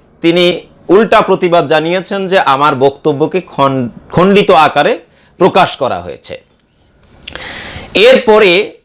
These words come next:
আমরা চেতনা ব্যবসায়ীদের একটি অংশকে দেখলাম যে তারা মানববন্ধন করেছে। মানববন্ধন করে আবারও তাকে ক্ষমা চাওয়ার জন্যে আহ্বান জানিয়েছেন। আর এই চেতনা ব্যবসায়ীরা আবার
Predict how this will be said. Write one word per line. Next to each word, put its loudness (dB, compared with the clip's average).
আমরা 0
চেতনা 0
ব্যবসায়ীদের 2
একটি 0
অংশকে -2
দেখলাম -2
যে 2
তারা 2
মানববন্ধন -2
করেছে। -12
মানববন্ধন 0
করে 4
আবারও 2
তাকে -4
ক্ষমা -4
চাওয়ার 0
জন্যে 0
আহ্বান 0
জানিয়েছেন। -10
আর 2
এই 4
চেতনা 2
ব্যবসায়ীরা 2
আবার 2